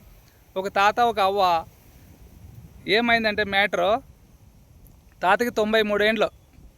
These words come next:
తాతకి తొంభై మూడేండ్లు వయసు. అవ్వనే, అవ్వ ఏమన్నదంట, "ఏంది మంగళసూత్రం లేదు?" అని అవ్వ చెప్పిందంట.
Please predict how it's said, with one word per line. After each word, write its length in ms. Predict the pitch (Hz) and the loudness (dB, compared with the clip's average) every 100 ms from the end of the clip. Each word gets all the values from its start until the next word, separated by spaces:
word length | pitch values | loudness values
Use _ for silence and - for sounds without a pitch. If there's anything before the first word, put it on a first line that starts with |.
| _ _ _ _ - | _ _ _ _ -2
తాతకి 300 | 190 220 226 | 0 0 -4
తొంభై 340 | 220 220 220 | -4 -2 0
మూడేండ్లు 640 | 214 214 220 226 208 269 330 _ | 0 0 0 2 2 2 -2 _
వయసు. 500 | 170 185 214 208 226 302 _ _ _ _ _ _ | -2 0 0 -2 -4 -6 _ _ _ _ _ _
అవ్వనే, 580 | 180 214 254 247 240 233 | 0 2 2 2 2 4
అవ్వ 360 | 214 196 208 240 | 2 2 2 0
ఏమన్నదంట, 520 | 240 233 226 214 208 214 214 208 | 0 -2 0 0 0 0 0 0
"ఏంది 520 | 202 196 214 208 214 | -2 -2 -2 -2 -4
మంగళసూత్రం 760 | 190 185 196 185 202 202 196 190 | -2 -6 -8 -8 -8 -6 -6 -4
లేదు?" 380 | 185 180 180 | -4 -2 -2
అని 340 | 180 175 233 240 | -2 -2 -2 -2
అవ్వ 340 | 208 180 202 | 0 0 -2
చెప్పిందంట. 500 | 202 196 214 202 160 | -4 -4 -4 -4 -4